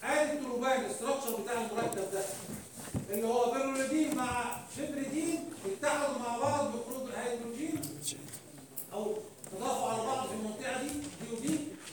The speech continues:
ادانا هذا اللي هو التروبان. التروبان ده لو حبينا نشوفه هنلاقي نفس الاستراكشر ده، واحده ستة، واحده خمسة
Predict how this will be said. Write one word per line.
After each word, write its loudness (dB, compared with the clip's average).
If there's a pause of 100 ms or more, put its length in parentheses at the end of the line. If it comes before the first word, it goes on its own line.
ادانا 0
هذا 2
اللي 4
هو 2
التروبان. 2
التروبان 0
ده 2
لو 0
حبينا -2 (1800)
نشوفه 4 (160)
هنلاقي 0
نفس -2
الاستراكشر -2 (160)
ده، -8 (320)
واحده 0
ستة، 2 (460)
واحده -2 (380)
خمسة -2